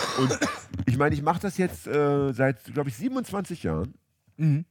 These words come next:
Speaker 1: Und ja, dieser ganz große Ruhm hat mich nie ereilt, ne? Ich war jetzt nie, äh, Bestseller-Autor, aber ich habe immer davon leben können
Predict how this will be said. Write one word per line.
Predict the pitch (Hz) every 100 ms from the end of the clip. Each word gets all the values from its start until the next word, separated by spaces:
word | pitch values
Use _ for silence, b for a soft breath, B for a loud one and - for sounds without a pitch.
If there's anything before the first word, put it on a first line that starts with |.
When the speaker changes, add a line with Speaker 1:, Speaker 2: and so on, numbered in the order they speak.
| _ _ _ _ _ _ b b b b b b
Speaker 1:
Und | 170 175 175 147
ja, | 120 156 190
dieser | 151 143 143
ganz | 127 170 -
große | 135 165 156
Ruhm | 131 160
hat | 147 -
mich | 123
nie | 143
ereilt, | 143 107 127 98
ne? | 113 160
Ich | 131
war | 127 127
jetzt | -
nie, | 123 135 147
äh, | 117 120
Bestseller-Autor, | 117 123 - - 120 113 95 107 104 104
aber |
ich | 107
habe | 120
immer | 123 202 269 233 180
davon | 143 143 135
leben | 131 170 160
können | 156 156